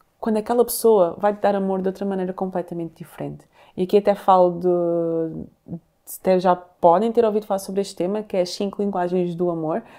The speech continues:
Ok? Não vou falar aqui especificamente sobre cada uma delas, mas a verdade é que todos nós temos uma maneira, eh, diferente,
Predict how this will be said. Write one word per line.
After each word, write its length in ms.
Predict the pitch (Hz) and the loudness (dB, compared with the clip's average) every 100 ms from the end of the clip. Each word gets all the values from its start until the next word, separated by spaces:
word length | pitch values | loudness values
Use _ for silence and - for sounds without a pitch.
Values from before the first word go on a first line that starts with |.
| _ | _
Ok? 160 | - 180 | -2 0
Não 120 | 190 | 2
vou 100 | 196 | 0
falar 320 | 196 196 185 | 2 4 4
aqui 180 | 190 190 | 2 -2
especificamente 800 | 190 - 196 190 185 185 185 190 | -6 -6 -8 -6 -4 -2 -2 -2
sobre 260 | - 196 185 | 0 0 2
cada 340 | 180 180 190 | 2 2 2
uma 180 | 196 180 | 0 2
delas, 400 | 175 165 185 - - - | 2 2 0 -4 -18 -6
mas 120 | 190 | 0
a 60 | 208 | 2
verdade 280 | 202 196 196 | 4 4 2
é 40 | |
que 100 | 202 | 0
todos 220 | 226 220 | 0 0
nós 360 | 214 196 202 202 | 0 0 0 -2
temos 380 | 208 196 196 - - - | -4 -4 -6 -10 -14 -4
uma 160 | 220 | 0
maneira, 580 | 220 220 214 214 214 202 - | 2 2 4 4 2 2 0
eh, 300 | 214 214 208 | 2 2 2
diferente, 840 | 240 - - 247 240 190 185 175 | 0 0 2 4 4 2 -2 -6